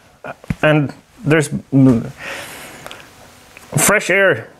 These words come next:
fresh air being drawn in through the exhaust, diluting the mixture, making it far too lean to run. That could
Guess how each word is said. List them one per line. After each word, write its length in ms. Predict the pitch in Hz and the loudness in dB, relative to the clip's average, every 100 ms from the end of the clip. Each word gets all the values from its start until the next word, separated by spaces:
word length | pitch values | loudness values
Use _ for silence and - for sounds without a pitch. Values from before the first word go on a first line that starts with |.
| _ - | _ -16
fresh 380 | - - 208 - | -6 0 0 2
air 180 | 180 190 | 0 0
being 240 | 170 180 151 | 0 2 2
drawn 300 | 170 185 180 | 4 4 4
in 320 | 175 143 127 - | 2 0 -4 -4
through 240 | 170 175 | 2 4
the 100 | 165 | 4
exhaust, 840 | 160 - 170 165 - - - 127 | 2 2 4 6 2 -6 -10 0
diluting 580 | 135 165 160 170 165 156 | 2 4 4 2 2 4
the 80 | 147 | 6
mixture, 580 | 151 151 - 151 135 - - - - - - - - - | 6 4 0 0 0 -2 -18 -20 -18 -12 -12 -12 -14 0
making 300 | 151 160 165 | 2 4 4
it 160 | 156 151 | 2 0
far 300 | - 160 165 | 2 4 4
too 160 | 160 151 | 4 6
lean 300 | 147 147 135 | 6 4 4
to 120 | 143 | 4
run. 400 | 143 143 120 104 - - - - | 4 2 0 -4 -10 -18 -20 -2
That 360 | 139 170 175 - - | 4 4 2 -10 0
could 340 | 196 180 - | 2 2 -2